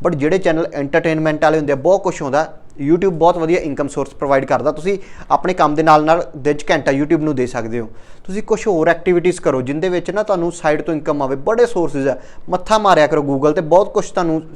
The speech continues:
ਸਿੱਖਣ ਨੂੰ ਮਿਲੇਗਾ ਕਿ ਆਪਣਾ ਪੈਸੇ ਨੂੰ ਵਧਾਉਣ ਦਾ ਸੋਰਸ ਵਧਾਓ। ਤੇ ਇਨਵੈਸਟਮੈਂਟ ਯਾਰ ਵੱਡੀ ਕਰੋ, ਜਿੰਨੀ ਵੱਡੀ ਤੋਂ ਵੱਡੀ ਕਰ ਸਕਦੇ ਹੋ। Because ਜੇ ਵੈਲਥ ਕ੍ਰੀਏਟ ਕਰਨੀ ਹੈ ਨਾ, ਜਿੰਨੀ ਵੱਡੀ ਇਨਵੈਸਟਮੈਂਟ ਹੋਊ, ਹੁਣ ਹਜ਼ਾਰ ਲਾ ਕੇ ਜੇ ਤੁਸੀਂ ਉਹਨੂੰ ਸੌ ਗੁਣਾ ਵੀ ਕਰ ਲਿਆ, ਲੱਖ ਬਣੂਗਾ ਯਾਰ।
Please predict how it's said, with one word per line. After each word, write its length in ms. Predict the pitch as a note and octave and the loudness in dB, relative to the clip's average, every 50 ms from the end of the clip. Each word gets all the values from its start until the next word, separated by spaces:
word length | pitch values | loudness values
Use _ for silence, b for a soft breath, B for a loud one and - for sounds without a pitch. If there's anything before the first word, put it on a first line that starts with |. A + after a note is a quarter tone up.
| - - - | -14 -10 -10
ਸਿੱਖਣ 260 | D#3 C#3 - - D3+ | -10 -10 -6 -6 -4
ਨੂੰ 120 | D3+ D3 | -2 -2
ਮਿਲੇਗਾ 480 | C3 B2 B2 B2+ B2 C3+ C#3+ E3 F#3 - B B B B B B B B | 0 0 0 2 4 4 4 4 4 0 B B B B B B B B
ਕਿ 200 | - G3+ A3 G#3 - - - - - - - - - - | -10 -8 -8 -8 -10 -12 -14 -20 -20 -20 -18 -8 -4 -4
ਆਪਣਾ 200 | D3 - F#3 - - - - | -4 -4 -4 -10 -8 0 4
ਪੈਸੇ 240 | F3 D#3 D3+ - G3 | 4 4 4 4 0
ਨੂੰ 100 | G3 F#3+ | 0 0
ਵਧਾਉਣ 220 | F#3 G3+ G3 F3+ | 2 2 2 2
ਦਾ 80 | D3+ C#3+ | 2 0
ਸੋਰਸ 240 | C#3+ D#3 C#3 - D3+ | 0 -2 -4 -4 0
ਵਧਾਓ। 220 | D3+ D#3 C#3+ A#2+ | 2 2 2 2
ਤੇ 120 | - D#3 - | 2 -2 -6
ਇਨਵੈਸਟਮੈਂਟ 500 | - F3 F3 F#3+ G3 G3 - A3 A3 A3 | -6 -6 -2 -2 -2 -2 -2 -6 -2 0
ਯਾਰ 180 | G#3 G#3+ G#3+ G#3 | 2 2 0 0
ਵੱਡੀ 380 | G3 G3 F#3+ C#3 B2 D#3 F#3+ | 2 0 0 2 2 0 0
ਕਰੋ, 200 | F#3 - E3+ D#3+ | 2 2 2 2
ਜਿੰਨੀ 240 | D#3 C#3+ D3+ D#3 E3 | 2 2 0 0 2
ਵੱਡੀ 220 | D#3+ E3+ D#3+ D3 C#3 | 2 2 0 0 -2
ਤੋਂ 100 | D3 D3 | 0 0
ਵੱਡੀ 220 | E3 D#3+ D3+ C3+ | 0 0 0 2
ਕਰ 180 | B2 C#3+ C3 A#2+ | 2 2 2 2
ਸਕਦੇ 320 | - C#3 C3 B2+ C3 C#3+ | 0 -2 -2 -2 -2 -4
ਹੋ। 140 | D#3 E3 E3+ B B B B B B B - | -4 -6 -8 B B B B B B B -8
Because 240 | F3 - G#3+ G3 D#3 | 0 0 0 0 2
ਜੇ 100 | C#3+ F#3 | 0 0
ਵੈਲਥ 360 | E3+ C#3 A#2+ C#3 D3 F3+ F#3+ | 0 2 4 6 6 6 6
ਕ੍ਰੀਏਟ 300 | G#3+ G3 G#3 G3 F#3+ - | 2 0 2 2 2 2
ਕਰਨੀ 340 | - - - C#3+ D3 D3 D3 | 2 0 2 2 2 0 0
ਹੈ 40 | D3+ | 0
ਨਾ, 100 | F3 F3 | 0 0
ਜਿੰਨੀ 260 | C#3+ C3+ D3 D#3 F3 | 0 -2 0 0 2
ਵੱਡੀ 240 | F#3+ F#3+ E3 D#3 D#3+ | 2 2 2 4 2
ਇਨਵੈਸਟਮੈਂਟ 540 | D#3 D#3 D3+ D3+ D#3 D#3 - F3 E3+ E3 F3 | 2 2 2 0 0 -2 -2 -4 -2 0 0
ਹੋਊ, 120 | D#3+ C#3+ C#3 B B B B B - | 0 -2 -2 B B B B B 0
ਹੁਣ 80 | F#3 | 0
ਹਜ਼ਾਰ 400 | F#3+ F#3+ G3 G3+ F#3 E3 D#3 D3 | 2 6 8 8 10 10 10 10
ਲਾ 120 | D3+ D#3+ D#3 | 10 8 6
ਕੇ 160 | D#3 F#3 F3+ | 6 6 4
ਜੇ 160 | E3 E3+ F3 | 4 4 4
ਤੁਸੀਂ 240 | E3+ F3 E3 E3+ F3+ | 2 0 0 2 2
ਉਹਨੂੰ 120 | F#3 F#3+ | 2 2
ਸੌ 300 | F#3 - - D#3 D3 D3+ | -2 0 4 6 6 8
ਗੁਣਾ 200 | D3+ D#3 F3 F3+ | 8 8 6 6
ਵੀ 80 | F#3 F3+ | 4 4
ਕਰ 180 | - E3 C#3 B2+ | 4 4 4 4
ਲਿਆ, 140 | C3+ C#3 | 2 0
ਲੱਖ 340 | C3+ C#3 D3+ E3 D#3+ - - | 2 6 6 6 6 6 -2
ਬਣੂਗਾ 340 | D#3 C3+ B2 B2 A#2+ A#2 A#2+ | -2 -2 -2 -2 -2 -2 -2
ਯਾਰ। 260 | A#2 A#2 A#2 A#2 - | -2 -2 -2 -4 -6